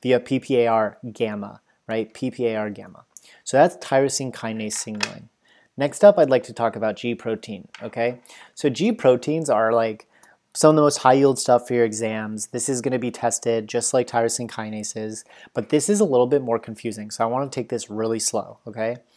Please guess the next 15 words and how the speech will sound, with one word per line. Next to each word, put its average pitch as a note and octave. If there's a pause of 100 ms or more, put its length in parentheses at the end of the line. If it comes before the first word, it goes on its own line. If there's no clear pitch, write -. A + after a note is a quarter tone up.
(400)
G F3
proteins, D3 (220)
the B2+
structure -
of D#3
them F3
are B2
trimeric. A2+
There's A#2
three D3+
parts A#2
of A2
a A2+
G A2
protein. A2